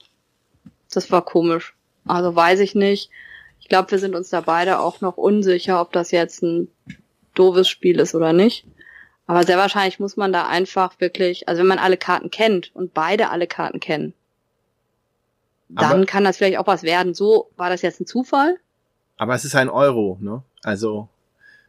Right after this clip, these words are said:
Speaker 2: wenn man von Killer-Kombinationen spricht, dann muss irgendwas kaputt gemacht werden. Und dann, wenn du von Killer-Kombinationen bei diesem Spiel spielst,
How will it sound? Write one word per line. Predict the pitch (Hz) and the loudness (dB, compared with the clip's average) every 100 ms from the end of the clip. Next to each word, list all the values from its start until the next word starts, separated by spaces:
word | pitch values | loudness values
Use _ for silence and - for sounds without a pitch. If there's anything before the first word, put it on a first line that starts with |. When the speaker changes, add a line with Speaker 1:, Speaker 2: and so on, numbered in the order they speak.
| _ | _
Speaker 2:
wenn | 117 101 | 0 2
man | 135 123 117 | 2 0 -2
von | 123 113 | -2 0
Killer-Kombinationen | - 233 220 139 135 131 120 - 131 127 | 2 4 4 2 0 0 0 -2 -2 -2
spricht, | - 156 147 | -4 -4 0
dann | 120 | 0
muss | 123 - | 0 -4
irgendwas | 120 117 | -4 -4
kaputt | - - - 175 | -4 -2 0 0
gemacht | 143 120 92 | 0 -2 -2
werden. | 113 101 107 | -2 -2 -2
Und | 110 | 0
dann, | 120 139 135 | 0 0 -2
wenn | 120 | 0
du | 135 170 | 0 0
von | 156 | -2
Killer-Kombinationen | 139 180 156 165 160 151 156 151 131 | 0 2 2 0 -2 -2 -2 -2 2
bei | 127 | 2
diesem | 135 147 160 | 0 -4 -10
Spiel | 143 165 | -8 -8
spielst, | 160 175 180 185 | -6 -2 -2 -4